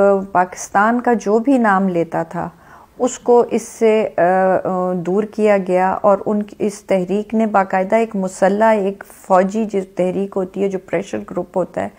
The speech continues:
वो इस तरह बनाया गया था। पचास साल पहले इसी इंतहा पसंद सियासी नज़रिए से मशरक़ी पाकिस्तान हमसे जुदा हुआ। आज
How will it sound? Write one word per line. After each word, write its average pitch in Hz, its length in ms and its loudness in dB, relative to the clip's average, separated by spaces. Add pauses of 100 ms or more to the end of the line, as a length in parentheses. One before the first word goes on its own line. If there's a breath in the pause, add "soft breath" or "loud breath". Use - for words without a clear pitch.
(340 loud breath)
वो 208 80 0
इस - 220 -10
तरह 220 180 0
बनाया 151 400 -2
गया 147 240 -8
था। 160 220 -14 (480 soft breath)
पचास 240 420 4
साल 269 200 4
पहले 226 480 0
इसी 240 400 -4
इंतहा 202 560 0
पसंद 196 500 -4
सियासी 190 580 0
नज़रिए 185 560 -2
से 180 280 -4
मशरक़ी 190 580 -6
पाकिस्तान 180 760 -2
हमसे 180 460 -8
जुदा 160 300 -8
हुआ। 156 380 -12 (680 loud breath)
आज 214 360 4